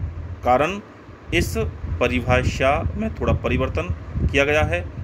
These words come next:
और इलेक्ट्रॉनिक अभिलेख को भी दस्तावेज की परिभाषा में सम्मिलित कर लिया गया है।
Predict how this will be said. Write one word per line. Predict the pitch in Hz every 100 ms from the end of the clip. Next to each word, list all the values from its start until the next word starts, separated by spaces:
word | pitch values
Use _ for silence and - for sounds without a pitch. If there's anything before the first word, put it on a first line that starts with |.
| - 131
और | 156 190 - -
इलेक्ट्रॉनिक | 131 143 - 175 202 -
अभिलेख | 127 123 135 151
को | - 131
भी | 123 147
दस्तावेज | 117 - 117 117 117
की | - 160 247 - - - - - - - - -
परिभाषा | 110 110 110 101 110
में | 131 220 - -
सम्मिलित | - 110 165 - - -
कर |
लिया | 110 107
गया | 101 101
है। | 98 -